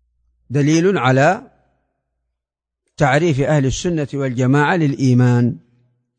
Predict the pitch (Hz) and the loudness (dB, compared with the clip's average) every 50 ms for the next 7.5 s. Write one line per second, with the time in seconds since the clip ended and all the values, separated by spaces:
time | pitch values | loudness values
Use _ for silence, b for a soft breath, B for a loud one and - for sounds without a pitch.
0 | _ _ _ _ _ 135 127 120 135 139 147 160 165 160 151 135 127 117 143 165 | _ _ _ _ _ -4 -2 0 0 2 2 2 4 4 4 2 2 2 2 0
1 | 175 165 160 139 135 131 131 123 120 113 - 113 - - - - - _ _ _ | 0 0 0 0 0 0 0 -2 -2 -4 -6 -8 -10 -10 -14 -20 -20 _ _ _
2 | _ _ _ _ _ _ _ _ _ _ _ _ _ _ _ _ _ _ _ _ | _ _ _ _ _ _ _ _ _ _ _ _ _ _ _ _ _ _ _ _
3 | _ _ - 120 113 - 135 131 127 139 147 156 160 175 214 277 - _ _ _ | _ _ -6 -6 -4 -2 0 2 4 4 6 6 4 4 2 0 -4 _ _ _
4 | _ _ _ _ _ _ _ _ _ _ _ _ _ _ _ _ _ _ _ _ | _ _ _ _ _ _ _ _ _ _ _ _ _ _ _ _ _ _ _ _
5 | _ _ _ _ _ _ _ _ _ _ _ _ _ _ _ _ _ _ _ _ | _ _ _ _ _ _ _ _ _ _ _ _ _ _ _ _ _ _ _ _
6 | _ _ _ _ _ _ _ _ _ _ _ _ _ _ _ _ _ _ _ _ | _ _ _ _ _ _ _ _ _ _ _ _ _ _ _ _ _ _ _ _
7 | - 120 123 131 143 156 170 190 254 254 | -4 -2 0 2 2 2 2 0 -2 -4